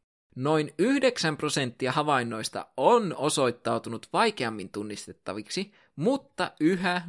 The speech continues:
luonnollisen tai tieteellisen selityksen omaaviksi. Vain yksi pilkku viisi prosenttia havainnoista ovat sellaisia, joita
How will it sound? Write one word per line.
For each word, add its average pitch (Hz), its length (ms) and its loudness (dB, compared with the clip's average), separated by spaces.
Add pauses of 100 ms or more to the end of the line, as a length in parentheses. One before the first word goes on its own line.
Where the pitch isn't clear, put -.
luonnollisen 127 640 2
tai 127 180 -2
tieteellisen 107 680 -4
selityksen 95 640 -8
omaaviksi. - 760 -4 (540)
Vain 185 480 -2
yksi 240 400 0
pilkku 170 580 -4
viisi 233 400 2
prosenttia 135 640 -2
havainnoista 123 800 0
ovat 143 300 0
sellaisia, 120 760 -2 (280)
joita 147 320 0